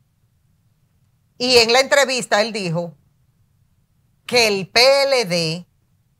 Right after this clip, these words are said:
lo había hecho eso permanentemente. Es decir, que aquí,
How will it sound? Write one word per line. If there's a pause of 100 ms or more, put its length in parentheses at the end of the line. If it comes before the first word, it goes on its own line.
(580)
lo
había
hecho (1500)
eso (440)
permanentemente. (2750)
Es
decir,
que
aquí,